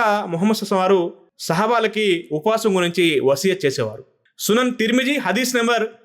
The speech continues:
పదహారు వందల ఇరవై నాలుగు. ఉపవాసం వల్ల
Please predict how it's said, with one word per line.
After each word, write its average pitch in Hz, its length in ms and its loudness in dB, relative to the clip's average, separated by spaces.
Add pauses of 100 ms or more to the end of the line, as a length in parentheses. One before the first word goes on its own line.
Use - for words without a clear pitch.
(260)
పదహారు 233 340 2
వందల 233 480 2
ఇరవై 180 240 2
నాలుగు. 139 400 -2 (240)
ఉపవాసం 285 540 0
వల్ల 240 440 2